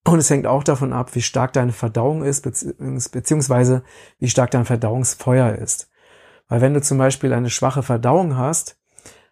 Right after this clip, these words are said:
und, äh, du isst nur roh, dann wirst du auf jeden Fall, ähm, nicht gut damit klarkommen. Ja? Das heißt also, Menschen, die nur roh essen, die brauchen ein sehr starkes Verdauungsfeuer, damit es funktioniert.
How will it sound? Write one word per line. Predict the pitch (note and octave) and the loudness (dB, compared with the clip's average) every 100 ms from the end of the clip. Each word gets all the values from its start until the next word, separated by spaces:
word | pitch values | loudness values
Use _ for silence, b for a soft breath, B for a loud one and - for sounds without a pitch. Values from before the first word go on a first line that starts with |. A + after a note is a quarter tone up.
| _ | _
und, | - C3 C3+ B2+ - | 0 2 2 0 -4
äh, | - A#2+ A#2 | -2 0 0
du | A#2 | 0
isst | - - - | 0 -2 0
nur | C#3 A#2 | 0 0
roh, | B2 D#3 | 0 0
dann | D#3 B2+ A#2+ | 0 0 0
wirst | B2 - | -2 -2
du | B2+ | -2
auf | A#2 G#2+ | -2 -2
jeden | B2+ C3 | -2 -2
Fall, | - A#2 A2+ A#2 A2+ - | -2 -2 0 0 -2 -4
ähm, | B2 A#2+ A#2 | -8 -6 -4
nicht | A#2 B2+ - | -2 -2 -2
gut | C3+ | -2
damit | B2+ A2+ - | -2 -2 -4
klarkommen. | A2 G#2+ - G#2+ G2+ - _ _ _ _ | -4 -4 -6 -8 -10 -16 _ _ _ _
Ja? | - A2+ A#2+ b b b b | -8 -8 -8 b b b b
Das | - A2+ A#2+ | -6 -2 2
heißt | A#2+ B2 - | 2 2 0
also, | A#2+ A#2 A#2+ A#2 - _ _ _ _ _ _ _ _ - | -2 0 0 -2 -8 _ _ _ _ _ _ _ _ -2
Menschen, | C3 C#3+ C#3+ C#3 C3 b b b - | 0 0 0 0 -2 b b b -2
die | B2 | 2
nur | C3+ C#3 | 4 4
roh | C3 C3+ | 4 4
essen, | B2 C#3 | 2 0
die | B2+ | 0
brauchen | A#2+ B2 B2 | 0 0 0
ein | A#2 A2+ | 0 2
sehr | A#2 B2 | 2 2
starkes | - A#2 A#2+ | 0 -4 -4
Verdauungsfeuer, | - G#2+ G#2+ A2+ - A#2 A2 | -6 -6 -4 -6 -8 -6 -4
damit | G#2+ A2 | -4 -4
es | G#2 | -4
funktioniert. | - A2+ - A#2 B2+ A2+ - | -4 -6 -2 -2 0 0 -2